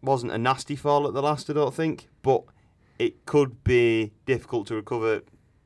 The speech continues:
without another run since that. He may have flashbacks if he's in the lead coming back. So I, I've liked him since he was, uh,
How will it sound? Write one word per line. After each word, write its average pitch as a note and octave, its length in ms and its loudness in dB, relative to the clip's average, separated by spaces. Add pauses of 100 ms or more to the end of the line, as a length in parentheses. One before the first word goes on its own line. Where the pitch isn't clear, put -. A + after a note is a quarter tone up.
(160)
without A2 340 -2
another G#2+ 300 -2
run G#2+ 220 -2
since G#2+ 320 -6
that. A2+ 220 -2 (440)
He G#2 100 -6
may A2 520 -2 (100)
have - 240 -14
flashbacks - 540 -8
if G2+ 100 -10
he's G2+ 140 -12
in G2 100 -8
the G2 80 -10
lead G2+ 260 -8
coming G2 200 -12
back. G#2+ 360 -8 (680)
So A2 920 -2
I, D#2+ 160 -10 (300)
I've C3+ 180 0
liked C3+ 300 0
him B2 80 -4
since A#2 220 -8
he A#2 60 -10
was, A2 160 -6
uh, A2 420 -4